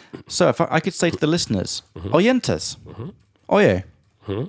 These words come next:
Speaker 1: Is that right? Oye is like, "Hey."
Speaker 2: Yeah, uh,
Speaker 1: I know it's in
Speaker 2: oyentes o auditores también.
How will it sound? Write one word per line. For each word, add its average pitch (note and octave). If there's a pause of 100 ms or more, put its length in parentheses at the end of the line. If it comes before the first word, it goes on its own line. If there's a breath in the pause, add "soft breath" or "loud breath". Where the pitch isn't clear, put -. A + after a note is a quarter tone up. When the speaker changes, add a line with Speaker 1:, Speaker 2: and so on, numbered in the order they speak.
(140)
Speaker 1:
Is B2
that C#3
right? E3+
Oye C#3
is E3
like, G#2+
"Hey." A2
Speaker 2:
Yeah, G#2+
uh, B2
Speaker 1:
I -
know C3+
it's B2
in C3
Speaker 2:
oyentes B2+
o A2+
auditores A2
también. C#2